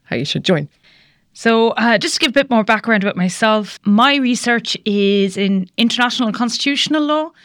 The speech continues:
Speaker 2: but with a strong thread through all of it really on feminism. So I was the co-director of the Northern slash Ireland Feminist Judgments Project.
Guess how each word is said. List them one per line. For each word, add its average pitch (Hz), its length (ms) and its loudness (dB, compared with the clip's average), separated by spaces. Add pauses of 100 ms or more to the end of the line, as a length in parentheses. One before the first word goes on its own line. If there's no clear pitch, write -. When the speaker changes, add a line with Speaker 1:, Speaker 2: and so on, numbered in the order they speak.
(280)
Speaker 2:
but 220 180 -4
with - 440 -4
a 180 240 -4
strong 226 760 -2 (360)
thread - 280 0
through 202 160 0
all 202 140 4
of 180 100 -2
it 180 160 -2
really 185 220 -2
on 175 180 0
feminism. 165 640 -2
So 170 200 -4
I 170 160 0
was 170 220 -4
the 175 60 -10
co-director 196 840 -2
of 170 320 -6
the 170 140 -2
Northern 170 420 -2
slash 180 300 -6
Ireland 175 440 -6
Feminist 165 420 -8
Judgments 269 400 -4
Project. 262 540 -8